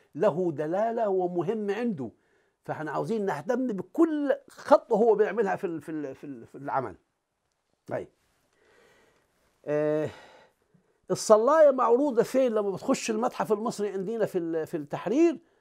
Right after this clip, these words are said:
من أهميتها، ودي يعني تشكر عليها هيئة الآثار،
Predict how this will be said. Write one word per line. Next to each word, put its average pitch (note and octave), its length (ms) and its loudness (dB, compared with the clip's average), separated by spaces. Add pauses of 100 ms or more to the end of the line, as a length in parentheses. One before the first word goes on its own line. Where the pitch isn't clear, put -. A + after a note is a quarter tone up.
(360)
من D#3+ 300 -2
أهميتها، F3 920 4 (380)
ودي B2+ 260 -4
يعني C3 320 0
تشكر D3+ 580 0
عليها D3+ 280 2
هيئة E3 240 -2
الآثار، F#3 440 0